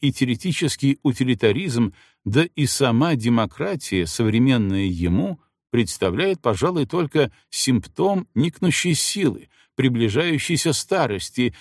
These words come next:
физиологического утомления? И именно не пессимизм. Не был ли Эпикур оптимистом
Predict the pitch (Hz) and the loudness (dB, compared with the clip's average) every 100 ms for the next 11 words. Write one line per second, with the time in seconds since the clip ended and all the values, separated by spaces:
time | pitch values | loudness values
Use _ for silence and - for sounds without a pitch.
0 | - - 147 120 123 101 98 92 113 - | -14 2 2 6 4 4 0 -4 -4 -2
1 | 113 104 - - 151 147 170 135 73 - | 0 0 0 0 2 2 2 -2 -4 -12
2 | - _ _ _ _ - 127 123 - 143 | -18 _ _ _ _ -2 4 4 4 4
3 | 220 220 190 143 131 123 123 175 - 151 | 4 2 4 6 8 8 6 4 0 -4
4 | - 180 120 78 65 - _ _ _ _ | 0 2 2 0 -8 -18 _ _ _ _
5 | _ _ _ _ _ 92 113 226 208 196 | _ _ _ _ _ 2 4 4 4 4
6 | 165 143 120 113 - 196 190 - - - | 6 4 4 -4 0 2 2 0 -2 0
7 | 139 214 - - 107 110 | 0 0 -4 -2 -2 -2